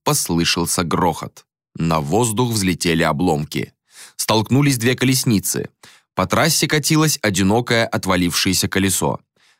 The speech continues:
Проделав полрасстояния выстрела из лука,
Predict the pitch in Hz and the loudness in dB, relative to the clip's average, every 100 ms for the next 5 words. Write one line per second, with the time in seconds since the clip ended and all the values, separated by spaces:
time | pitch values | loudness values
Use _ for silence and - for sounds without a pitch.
0 | _ - 104 107 104 95 - _ - 113 | _ -2 0 2 2 0 -4 _ 0 2
1 | 104 101 113 110 107 104 98 98 104 - | 2 0 0 2 2 2 2 2 0 0
2 | 98 90 107 95 113 156 151 151 | 0 0 0 0 2 2 2 0